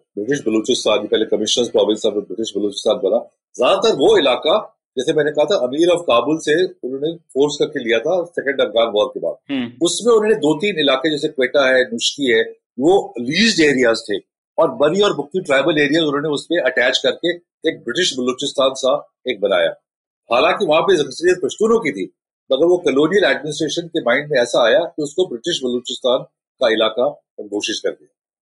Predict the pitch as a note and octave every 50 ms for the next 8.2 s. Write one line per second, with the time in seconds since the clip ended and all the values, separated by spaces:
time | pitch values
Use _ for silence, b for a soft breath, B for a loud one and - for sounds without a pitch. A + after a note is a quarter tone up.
0 | _ - D3 F3+ G#3+ G#3+ - F3+ - C3 B2 - - G3+ G#3+ D#3 E3 F#3 - -
1 | - A#3 - - G#3 F#3 - - B2 C3 - C4+ C4+ B3+ G3 D#3 - - D#3+ C#3+
2 | - D3 F3 - - _ _ - G3 G3+ - D#3+ D#3 E3+ F#3 G#3 G3 - D3+ C3+
3 | C3+ C#3+ D#3+ - - _ _ _ _ _ - B2 B2 B2+ C3 C3+ C3+ A#2+ A#2 A2+
4 | A#2+ B2 B2+ B2+ - - _ _ _ _ - - A#2 A2+ - - C#3+ C3+ B2 B2+
5 | B2+ B2 A#2+ A2 A2 G#2+ G2+ G2+ A2 A#2+ A#2 A#2 C3+ A#2 A2+ A#2+ A#2+ - - -
6 | A#2+ A#2+ A#2 - - - F3 - - _ _ - E3 D#3 - G#3 A3+ A3+ - -
7 | - _ _ _ _ _ - C3+ C#3+ C#3+ D#3 D3+ D3 C#3+ C3 B2 A#2+ A#2 - G2+
8 | F2+ E2 -